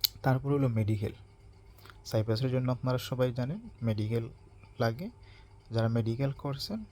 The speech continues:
আলহামদুলিল্লাহ, আর যারা মেডিকেল করেন নাই দ্রুত মেডিকেল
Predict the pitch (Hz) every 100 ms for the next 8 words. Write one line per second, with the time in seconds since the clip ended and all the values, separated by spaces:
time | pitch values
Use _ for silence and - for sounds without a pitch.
0 | - - - - 117 117 117 120 120 131
1 | 196 - - - - - - 113 113 110
2 | 117 117 110 123 135 - 135 151 196 214
3 | - 113 113 110 104 107